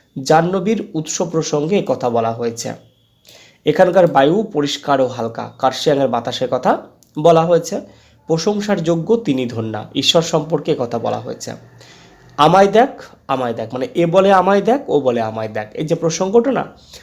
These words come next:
লেখিকার ভাবনায় প্রতিটি উচ্চ শৃঙ্গ ও ঝর্ণার আহ্বান হচ্ছে "আমায় দেখ, আমায় দেখ"। দেখো, আরও কয়েকটা তথ্য আমি তোমাদের সামনে তুলে ধরছি। যেমন,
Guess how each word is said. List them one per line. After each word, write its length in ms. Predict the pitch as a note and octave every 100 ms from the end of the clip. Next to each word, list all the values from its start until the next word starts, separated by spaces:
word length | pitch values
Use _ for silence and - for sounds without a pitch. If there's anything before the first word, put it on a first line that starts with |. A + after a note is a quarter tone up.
| - -
লেখিকার 480 | C#3 E3 G#3+ A3+ G3+
ভাবনায় 460 | E3 E3 D#3+ G3+
প্রতিটি 600 | A#3+ D#3+ D3 D#3 D#3+ D#3+ D#3+
উচ্চ 320 | C#3+ - -
শৃঙ্গ 540 | C3+ - C3+ C#3 A3+ -
ও 120 | C#3+
ঝর্ণার 400 | A#2+ B2+ A#2+ B2
আহ্বান 400 | A#2 A#2 B2 C3+
হচ্ছে 340 | D3 D3 B3 F#4 - _ -
"আমায় 360 | C3 B2+ C3+
দেখ, 340 | C3+ B3 C#4 - _ -
আমায় 280 | B2+ G#2 G#2
দেখ"। 180 | A2+ - _ _ - _ F3
দেখো, 260 | E3+ - -
আরও 240 | D3+ G3+
কয়েকটা 360 | G3+ E3 E3 D#3+
তথ্য 420 | C#3 C3 - E3
আমি 160 | G3
তোমাদের 280 | C#3 B2 A#2+
সামনে 360 | A#2 A#2+ D3+ B3
তুলে 260 | - A#2+
ধরছি। 480 | G#2 G#2+ - - - _
যেমন, 400 | C3+ D3+ A#3 C#4+